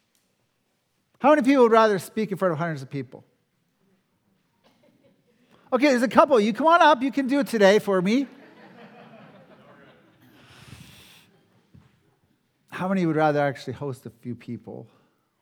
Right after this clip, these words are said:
Okay. And both of you are like, "I don't want to do either of those," right? Why are you pitting me just the two options today?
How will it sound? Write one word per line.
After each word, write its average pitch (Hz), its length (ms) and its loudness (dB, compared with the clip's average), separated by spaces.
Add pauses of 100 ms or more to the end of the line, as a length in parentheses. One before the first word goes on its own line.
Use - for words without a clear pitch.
Okay. 156 300 -18 (760)
And 214 160 0
both 240 200 6
of 214 80 -10
you 202 40 4
are 196 40 2
like, 190 200 2
"I 277 120 4
don't 330 120 2
want 294 200 4
to 285 40 -2
do 330 160 2
either 359 320 6
of 190 140 0
those," 165 320 2
right? 277 480 2 (640)
Why 277 100 0
are 311 60 6
you 320 160 4
pitting 285 340 0
me 220 140 2
just 247 220 -2
the 226 60 -6
two 269 260 0
options 202 540 2
today? 135 460 -2